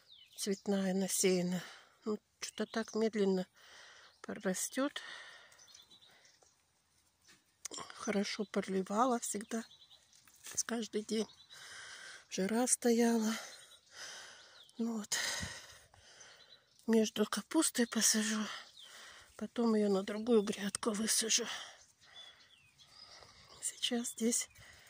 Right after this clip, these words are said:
посажу между ней вот на пустое место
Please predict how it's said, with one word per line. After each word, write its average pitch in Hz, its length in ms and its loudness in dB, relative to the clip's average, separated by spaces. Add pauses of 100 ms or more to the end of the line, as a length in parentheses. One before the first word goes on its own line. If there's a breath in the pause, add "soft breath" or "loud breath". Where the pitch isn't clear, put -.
(1120 loud breath)
посажу 226 680 0
между 202 380 -6
ней 208 460 -4 (960 loud breath)
вот 208 220 -10
на 196 80 -2
пустое 214 560 0
место 202 500 0